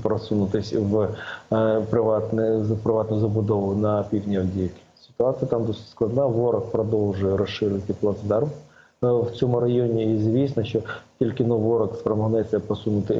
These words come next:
ближче у бік, е, б-, багатоповерхової забудови в районі так званого дев'ятого кварталу,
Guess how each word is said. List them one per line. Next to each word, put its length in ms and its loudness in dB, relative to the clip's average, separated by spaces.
ближче 760 0
у 60 2
бік, 360 0
е, 160 2
б-, 460 2
багатоповерхової 1000 0
забудови 560 2
в 80 2
районі 380 0
так 80 -4
званого 380 0
дев'ятого 340 0
кварталу, 500 0